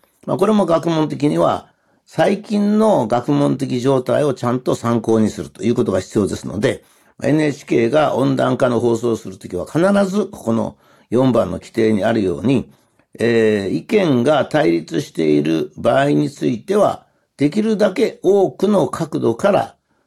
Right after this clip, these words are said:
論点を明らかにするということをしなければいけないと思います。それから四番目には、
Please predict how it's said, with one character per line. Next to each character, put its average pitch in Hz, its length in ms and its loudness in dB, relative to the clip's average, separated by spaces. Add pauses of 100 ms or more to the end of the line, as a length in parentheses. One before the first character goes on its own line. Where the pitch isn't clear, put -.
(100)
論 147 280 2
点 135 280 0
を 185 340 0 (420)
明 143 180 -2
ら 127 40 0
か 113 60 -4
に 95 120 -4
す 69 100 -12
る 69 80 -18
と - 120 -20 (280)
い 151 60 2
う 156 40 0
こ 175 120 2
と 208 120 2
を 135 100 2
し 117 120 -4
な 107 100 0
け 98 80 -2
れ 80 60 -6
ば 90 80 -6
い 90 60 -6
け 95 100 -6
な 85 120 -6
い 92 80 -10
と - 80 -14
思 69 120 -14
い - 60 -20
ま - 100 -20
す。 - 60 -20 (280)
そ - 120 -8
れ 156 60 -2
か 151 120 2
ら 143 180 0 (180)
四 165 240 0
番 196 180 4
目 208 100 0
に 180 140 0
は、 - 240 -4